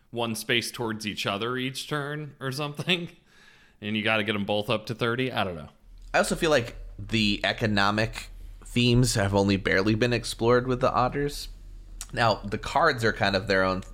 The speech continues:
Speaker 2: economy. You can't really, like, let another faction also be a card buying opportunity, right? But you could, kind of going back to your die rolling idea, have someone who gives, m-,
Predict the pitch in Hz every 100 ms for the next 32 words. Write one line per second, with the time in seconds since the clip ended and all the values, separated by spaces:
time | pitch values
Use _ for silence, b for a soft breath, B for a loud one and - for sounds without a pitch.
0 | - - - - 90 92 95 92 92 107
1 | 67 85 82 71 - - - 92 80 80
2 | 78 80 - 82 - 85 65 82 - 85
3 | 87 80 - - 80 90 85 98 78 80
4 | 82 82 90 - - - - 82 - 85
5 | 92 92 101 107 120 127 160 151 - 202
6 | 175 - 135 120 117 113 113 110 101 92
7 | - 101 147 90 78 65 60 53 64 62
8 | 69 B B B B - 117 113 - 117
9 | 110 104 104 101 104 95 95 95 92 -
10 | 92 90 90